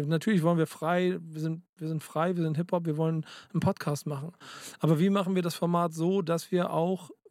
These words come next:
weil wir halt nicht mehr klassisch jemanden haben, der eine Anzeige in ein Heft druckt, Partner finden, die sich in dem Environment wohlfühlen. Und ich glaube, wir haben es ganz gut hinbekommen, dass Backspin als Marke so etabliert ist und auch so gelesen wird von den Menschen, dass sie sich da wohlfühlen.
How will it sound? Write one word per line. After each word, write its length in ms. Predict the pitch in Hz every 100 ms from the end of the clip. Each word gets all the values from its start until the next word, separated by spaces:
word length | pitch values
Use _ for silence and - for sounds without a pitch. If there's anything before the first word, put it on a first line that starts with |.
| _
weil 200 | 151 160
wir 100 | 165
halt 140 | 170 165
nicht 180 | 175 185
mehr 140 | 175
klassisch 440 | - 170 170 175
jemanden 280 | 180 175 175
haben, 220 | 170 170
der 60 | 175
eine 120 | 170
Anzeige 400 | 170 175 175 165
in 80 | 170
ein 120 | 165
Heft 240 | 143 180 -
druckt, 380 | - 202 - - - - - - _ _ -
Partner 440 | - 156 175 190
finden, 580 | 180 - 190 185 214 262 _ _ _
die 100 | 170
sich 180 | 170 180
in 80 | 180
dem 160 | 170 170
Environment 500 | 160 160 170 175 160
wohlfühlen. 540 | 185 208 - 156 147
Und 80 | 151
ich 80 | -
glaube, 160 | 165
wir 120 | 170
haben 100 | 165
es 100 | 185
ganz 220 | - 175 -
gut 140 | 175
hinbekommen, 420 | 175 180 175 175
dass 140 | 175 -
Backspin 400 | 175 - 180 185
als 180 | 160
Marke 480 | 165 160 175 180 175 180 - - - - -
so 180 | - 190
etabliert 420 | 180 170 175 180
ist 220 | 180 -
und 160 | 175 170
auch 140 | 160
so 200 | 156 175
gelesen 380 | 165 160 185 180
wird 100 | 160
von 120 | 165
den 80 | 156
Menschen, 240 | 156 156
dass 140 | 165 151
sie 80 | 165
sich 140 | 165
da 140 | 160
wohlfühlen. 760 | 151 185 190 - - 151 139 131